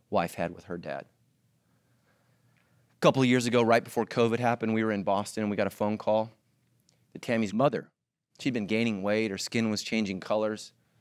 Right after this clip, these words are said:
She'd gone to the hospital for a checkup and she never left. And we came home,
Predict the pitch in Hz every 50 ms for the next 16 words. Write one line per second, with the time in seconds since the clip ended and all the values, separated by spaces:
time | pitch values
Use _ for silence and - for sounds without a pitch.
0 | _ _ _ _ _ _ - - 135 104 92 120 120 120 120 113 - 104 98 95
1 | 110 113 110 - - 107 104 - 101 92 87 - - 113 98 - - 87 - -
2 | 85 85 - - 90 87 80 80 85 78 76 73 76 - _ _ _ _ _ _
3 | _ _ _ _ _ _ _ _ _ _ _ _ _ _ _ _ _ _ _ _
4 | _ _ - - - - 98 98 107 - - 135 117 101 98 120 120 120 123 123
5 | 127